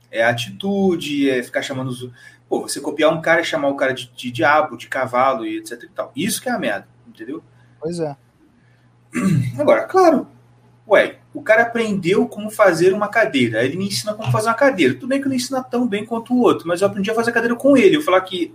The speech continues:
Speaker 1: ah, não, essa cadeira que eu fiz não serve. Pô, tá, claro que não. Entendeu? Agora, cara, é o que é o negócio. Quando eu não sabia do que tava acontecendo, quando a gente não tinha noção da, da profundidade do negócio,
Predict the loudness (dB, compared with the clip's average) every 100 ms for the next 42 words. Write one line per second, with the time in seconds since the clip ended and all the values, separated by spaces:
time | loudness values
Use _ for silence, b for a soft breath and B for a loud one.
0 | 2 4 6 4 0 -2 -2 -2 -4 -2
1 | -2 2 2 2 -4 -12 -12 -10 -10 -10
2 | -6 -6 -2 -4 -4 b b b b _
3 | _ _ -4 0 0 -2 _ 0 0 4
4 | 4 2 -8 _ _ _ _ _ _ _
5 | _ _ _ _ 2 2 4 0 0 0
6 | 0 0 -2 -6 _ _ _ 2 4 4
7 | 4 0 0 2 2 0 -2 -2 -2 -4
8 | -8 -6 -6 -6 -6 -6 -6 -4 -4 -6
9 | -6 -2 0 0 0 4 4 2 -4 -8
10 | -2 0 6 6 6 -2 2 4 4 0